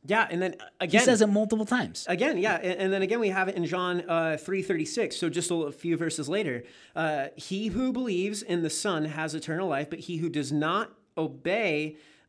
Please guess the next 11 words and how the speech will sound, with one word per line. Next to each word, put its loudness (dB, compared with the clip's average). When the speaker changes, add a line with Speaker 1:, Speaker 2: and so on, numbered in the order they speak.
Speaker 1:
uh, 2
um, 0
believe -4
the -2
Son 0
will 0
not 0
see -2
life." -10
Uh, 2
uh, 2